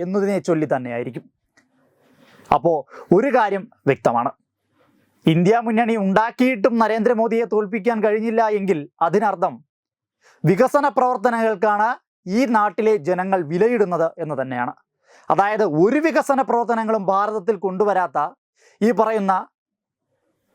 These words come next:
ഇന്ത്യ മുന്നണിയിലെ എല്ലാ നേതാക്കന്മാരെക്കാളും വിശ്വാസം ഭാരതത്തിനെ ഇന്ന് മറ്റൊരു തലത്തിലേക്ക് എത്തിച്ച നരേന്ദ്രമോദിയോടാണ് ജനങ്ങൾക്കുള്ളതെന്ന് നൂറിൽ നൂറ്റിപ്പത്ത് ശതമാനം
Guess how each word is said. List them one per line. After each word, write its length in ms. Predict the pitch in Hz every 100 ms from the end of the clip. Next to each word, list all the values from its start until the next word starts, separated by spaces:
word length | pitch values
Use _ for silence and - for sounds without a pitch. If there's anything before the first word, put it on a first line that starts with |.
| _ - 190
ഇന്ത്യ 320 | 202 233 226 208
മുന്നണിയിലെ 540 | 196 202 196 185 202 254 - _ _ 160 165
എല്ലാ 240 | 175 214 240 214
നേതാക്കന്മാരെക്കാളും 1200 | 185 196 220 220 240 208 202 196 202 160 202 220 247 220
വിശ്വാസം 460 | - 226 202 151 113 _ _ _ _ _ _ _ _ _
ഭാരതത്തിനെ 640 | 143 190 220 233 202 226 220 190
ഇന്ന് 160 | 196 196
മറ്റൊരു 300 | 190 - 233 202
തലത്തിലേക്ക് 460 | 196 185 220 208 196
എത്തിച്ച 240 | 156 175 185
നരേന്ദ്രമോദിയോടാണ് 1120 | 175 196 220 233 208 196 202 202 196 190 190 190 - _ 160
ജനങ്ങൾക്കുള്ളതെന്ന് 920 | 202 233 240 180 202 214 196 175 185 - _ -
നൂറിൽ 320 | 190 247 262 247 185
നൂറ്റിപ്പത്ത് 560 | 208 202 247 214 226 208
ശതമാനം 400 | 190 185 185